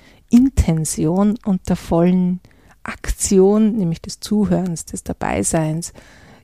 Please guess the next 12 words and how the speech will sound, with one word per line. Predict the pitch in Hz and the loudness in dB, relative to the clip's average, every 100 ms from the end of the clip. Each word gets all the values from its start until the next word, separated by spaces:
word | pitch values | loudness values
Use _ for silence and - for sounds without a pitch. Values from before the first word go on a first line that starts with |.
| _ - | _ -2
den | 180 180 | 0 0
vollen | - 185 202 196 | 0 2 2 0
Einsatz, | - 196 214 165 165 - - - - - - _ - | -4 -2 0 0 -4 -8 -16 -18 -20 -20 -20 _ -6
äh, | 185 175 170 | 0 0 0
nicht | 202 190 - | 0 -2 -2
abgelenkt | - - 151 151 - | -4 -2 -2 -4 -10
ist, | 214 - _ _ | -14 -16 _ _
dass | - | -8
man | 185 180 | -2 0
nicht, | 185 - - - | -2 -6 -18 -8
ähm, | 170 170 165 170 - | -6 -4 -6 -8 -6
abschweift. | 208 - - 170 151 - - - | -6 -6 -6 -4 -4 -6 -10 -20